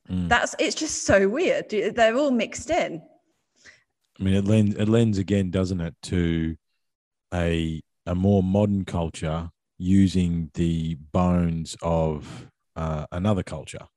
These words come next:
Speaker 1: you know, like
Speaker 2: Yeah.
Speaker 1: it's, um,
Speaker 2: Where was this?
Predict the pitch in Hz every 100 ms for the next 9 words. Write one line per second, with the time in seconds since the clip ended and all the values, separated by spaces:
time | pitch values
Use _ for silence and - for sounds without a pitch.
0 | _ _ 80 80 214 180 - - - _
1 | _ _ _ _ _ _ _ _ 82 80
2 | - 87 80 78 76 69 _ _ _ _
3 | _ _ _ _ - 226 233 208 175 -